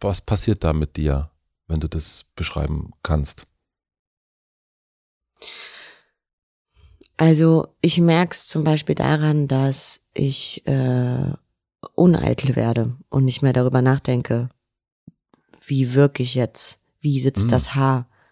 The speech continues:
Speaker 2: oder so Sachen, worüber wir alle immer nachdenken. Äh, viele sagen immer, sie sind nicht eitel, das ist Bullshit in unserem Beruf, würde ich mal sagen. Ähm, im besten Falle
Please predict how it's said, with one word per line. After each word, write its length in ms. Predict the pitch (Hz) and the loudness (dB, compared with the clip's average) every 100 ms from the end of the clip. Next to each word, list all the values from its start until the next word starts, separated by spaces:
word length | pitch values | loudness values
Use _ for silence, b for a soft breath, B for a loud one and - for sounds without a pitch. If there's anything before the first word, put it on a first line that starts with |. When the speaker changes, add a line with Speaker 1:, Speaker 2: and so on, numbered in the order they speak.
| _ _ | _ _
Speaker 2:
oder 260 | - 135 131 | 2 4 4
so 100 | 123 | 2
Sachen, 420 | 120 120 117 120 | 0 -2 -2 -4
worüber 460 | 127 127 143 139 131 | -4 0 2 2 2
wir 220 | 135 - | -2 0
alle 200 | 147 165 | 2 2
immer 240 | - 147 | 2 2
nachdenken. 680 | 135 131 135 135 127 - 123 B B B B _ | 4 4 2 2 2 0 -4 B B B B _
Äh, 340 | - 127 104 - | -6 -4 -4 -6
viele 260 | - 160 147 | -8 -4 -2
sagen 280 | 135 123 135 | -2 -2 -2
immer, 200 | 131 127 | -2 -4
sie 100 | 123 | -4
sind 260 | 127 131 135 | -2 -2 -2
nicht 260 | 127 - | -4 -2
eitel, 240 | 120 135 135 | -2 0 -4
das 100 | 123 - | -6 -12
ist 40 | _ _ _ _ | _ _ _ _
Bullshit 340 | - 143 147 139 | 2 4 4 0
in 80 | - | 0
unserem 240 | 131 123 | 0 0
Beruf, 320 | 123 131 139 | -2 -4 -4
würde 140 | - - | -6 -8
ich 100 | - | -6
mal 120 | 127 | -4
sagen. 280 | 131 143 165 B B B B _ | -2 -4 -6 B B B B _
Ähm, 460 | - 143 135 131 131 - | -2 0 2 0 -2 0
im 120 | 143 | 2
besten 300 | 131 127 147 | 2 0 -2
Falle 360 | - 127 127 | 0 0 0